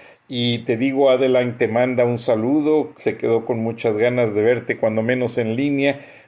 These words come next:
pero será en otra oportunidad porque Adeline Cassin es ejecutiva de A T and T, eh, por el lado de la televisión y le interesaba estar en esta plática. Pero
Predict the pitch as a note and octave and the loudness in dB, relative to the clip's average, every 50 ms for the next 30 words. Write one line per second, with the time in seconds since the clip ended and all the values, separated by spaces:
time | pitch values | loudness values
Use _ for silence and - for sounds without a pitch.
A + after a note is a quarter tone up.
0 | _ _ _ B2+ B2+ A#2+ B2 A#2 - D3 B2+ D3 D#3+ D#3 D#3+ E3 D#3+ E3 D#3 D#3 | _ _ _ -2 2 2 0 2 2 2 2 2 2 2 0 0 2 0 0 2
1 | D#3+ E3 D3+ - - D#3+ E3+ E3+ F3+ G3 A#3 A3+ - D#3 - - C3 A#2+ A#2+ C3 | 2 -2 -2 0 -2 -2 0 2 2 2 2 0 -2 -4 -2 2 2 4 4 4
2 | C3 B2+ B2+ C3+ C3+ C3 - D3 C#3 - - D3+ D3+ D3+ E3+ - - - - A#2+ | 4 4 4 2 2 0 -2 -2 -2 -2 -4 -2 -2 -2 -4 -4 -4 -2 -2 -2
3 | A#2 - - A2+ - A2+ G2 - - A#2 A#2+ - B2+ B2 B2 B2 A#2 A2+ A#2 A#2 | -2 -2 -6 -4 -4 -4 -6 -6 -10 -12 -8 -6 -2 0 2 2 2 2 0 0
4 | A2 - - B2+ B2+ C3 C3 C3 C3 B2 - F#3 F3+ D#3+ D#3 F3 F3 - - - | -4 -8 -10 -6 -2 -2 -2 -2 -4 -6 -4 -4 -2 -2 -2 -4 -8 -12 -20 -20
5 | - - - _ _ _ _ - A2+ G#2 G#2 G2+ - - A2 G#2 G#2 G#2 A2 A2+ | -20 -20 -20 _ _ _ _ -2 0 2 2 2 0 0 0 2 2 4 4 4
6 | A#2+ A2+ A2+ A#2 A2+ A2+ A2 A2+ - A#2+ A#2 A#2 A2+ A#2+ A#2+ A#2 - D#3 D#3 D#3 | 4 4 4 4 4 2 2 2 0 0 0 0 -2 -2 -6 -6 -2 0 0 2
7 | D#3 F3 - - C#3 B2 A#2+ B2 A#2 A#2 A2 B2+ C3+ B2 A#2+ - - F3+ E3 D3 | 0 0 -2 -2 -2 0 0 0 0 -2 -2 0 0 0 0 0 0 2 2 2
8 | C#3 B2+ C3+ - C#3+ C3+ B2 A#2 A#2 A#2 A2+ A2+ - C3 A#2 - - A2+ G2 - | 0 -2 -2 -2 -2 0 0 0 -2 -4 -6 -4 -4 -4 -4 -2 -2 -2 -2 -2
9 | - G2 - - A2 G2 - - - - - - _ _ _ - G3 G#3 F#3+ F3 | -4 -12 -4 -2 -4 -4 -4 -14 -20 -20 -20 -20 _ _ _ 2 4 4 6 4
10 | F3+ F#3 F3+ F3+ | 2 0 0 -4